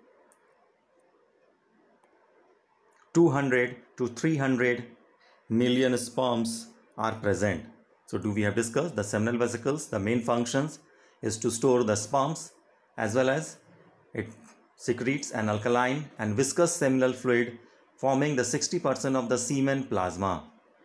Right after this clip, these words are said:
It also contains fructose, which provides energy to the sperm, calcium and prostaglandins. So, these prostaglandins stimulate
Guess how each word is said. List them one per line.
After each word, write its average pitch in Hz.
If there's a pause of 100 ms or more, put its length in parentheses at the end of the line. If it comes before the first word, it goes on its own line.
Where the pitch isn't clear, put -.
(140)
It 95
also 113
contains 117
fructose, 117 (380)
which 104
provides 107
energy 110 (240)
to 113
the 101
sperm, 143 (480)
calcium 131 (280)
and 151
prostaglandins. 104 (320)
So, -
these 113
prostaglandins 131 (2500)
stimulate 143